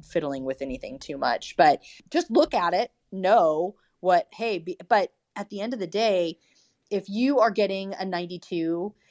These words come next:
and you can't get a hundred because there's some plugin that needs, let's, okay,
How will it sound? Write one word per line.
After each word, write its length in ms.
and 160
you 60
can't 260
get 160
a 20
hundred 480
because 560
there's 240
some 220
plugin 480
that 120
needs, 360
let's, 360
okay, 300